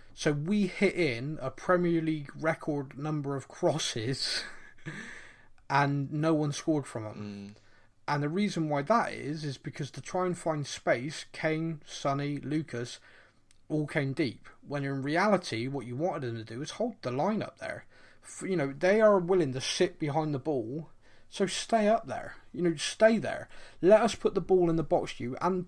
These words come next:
Speaker 1: bloody move. <laughs>
Speaker 2: Mm.
Speaker 1: You know, you know, drop and then sprint. Go, one of you go near post, one of you go far post. Pull defenders here, there, and everywhere.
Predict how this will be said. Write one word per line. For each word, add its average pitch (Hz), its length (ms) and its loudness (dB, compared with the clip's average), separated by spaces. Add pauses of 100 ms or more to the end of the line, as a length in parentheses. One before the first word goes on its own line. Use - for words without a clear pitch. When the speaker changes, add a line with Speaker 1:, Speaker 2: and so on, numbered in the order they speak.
(140)
Speaker 1:
bloody 226 440 4
move. 151 760 4
<laughs> 156 60 -2 (100)
Speaker 2:
Mm. 202 260 2
Speaker 1:
You 214 300 6
know, 240 180 8 (400)
you 185 80 2
know, 185 260 8
drop 214 400 6
and 202 120 6
then 202 200 6
sprint. - 640 -2
Go, 175 180 4
one 170 260 2
of 180 80 4
you 190 100 -4
go 185 160 0
near 196 300 2
post, - 300 0
one 165 100 0
of 180 80 2
you 175 80 -2
go 170 200 2
far 180 220 0
post. - 280 -2
Pull 214 260 4
defenders 180 720 2
here, 156 180 0
there, 147 160 0
and 147 100 -2
everywhere. 120 500 -4